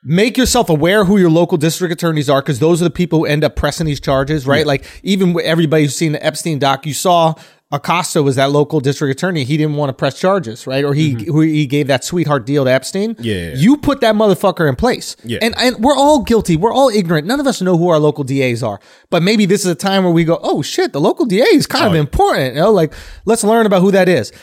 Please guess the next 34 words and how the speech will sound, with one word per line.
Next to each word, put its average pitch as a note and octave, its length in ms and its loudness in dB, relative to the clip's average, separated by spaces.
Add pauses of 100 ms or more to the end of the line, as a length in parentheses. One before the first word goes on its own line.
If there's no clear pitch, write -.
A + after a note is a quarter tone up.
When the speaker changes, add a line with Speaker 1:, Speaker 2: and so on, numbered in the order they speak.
(320)
Speaker 1:
And G#3 140 0
then B3+ 100 2
there's G#3+ 220 4
obviously F3+ 400 2
Black C#3+ 260 0
Lives C3+ 240 0
Matter F3+ 340 2
as E3 100 0
far E3 220 2
as, D3+ 120 0
like, D3 260 0
a, C#3 220 0
a D3 80 -4
place D3+ 260 -4
you D3+ 80 -6
can D3 100 -4
donate C#3+ 300 -2
money. C#3+ 400 -8 (280)
Um, A2+ 760 -2 (360)
there's, C#3 760 0
you C#3 160 -8
know, B2 100 -2
the, A#2 340 -2
the A2 300 -6
George C3 300 -2
Floyd's D3 320 -2
Family D3 520 -4
Foundation, D3 600 -2
you C#3 80 -6
could C#3+ 140 -6
donate C3+ 340 -4
money. C3+ 400 -8
Speaker 2:
Mm-hmm. D#2 360 -14
Speaker 1:
Um, A#2+ 680 -2